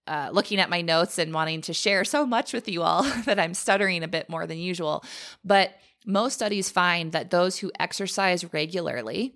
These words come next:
okay, and those who don't, most research and studies find that there's maybe a five to ten pound difference between those two groups. Isn't that interesting? Okay. So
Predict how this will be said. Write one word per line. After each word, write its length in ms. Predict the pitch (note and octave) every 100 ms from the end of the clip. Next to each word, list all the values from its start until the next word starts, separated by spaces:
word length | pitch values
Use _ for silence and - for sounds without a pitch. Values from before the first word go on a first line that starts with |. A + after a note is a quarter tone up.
| _
okay, 360 | - - B3+ D4+ - - - - - -
and 160 | F#3
those 300 | F#3 F#3+ G3
who 160 | - F#3+
don't, 680 | D3+ F3 D3 A3 - - - _ _ _ _ _ _ _ _ _ _ _ _ -
most 340 | G3+ A#3 - - _ -
research 680 | G#3+ G#3 E3 D#3 - - - _ -
and 100 | F#3
studies 300 | F#3+ F3+ -
find 260 | F3 F3
that 200 | E3+ -
there's 180 | F3+ E3+
maybe 240 | F#3 F#3 F3+
a 80 |
five 400 | E3 E3+ D#3+ E3+
to 100 | F3+
ten 300 | E3+ D#3+ D#3+
pound 280 | - E3 D#3
difference 420 | D#3 D3+ D#3+ -
between 340 | - - D#3+ D#3
those 200 | D3+ -
two 160 | D#3
groups. 540 | C#3+ - - - - - _ _ _ _ F#3+
Isn't 180 | G3
that 260 | F#3 F3+ -
interesting? 680 | D#3+ D#3+ - - - - - _ _ _ _ _ -
Okay. 340 | F3+ C4 C#4 _ _ _ _ - - -
So 580 | - A3+ G#3+ G3+ -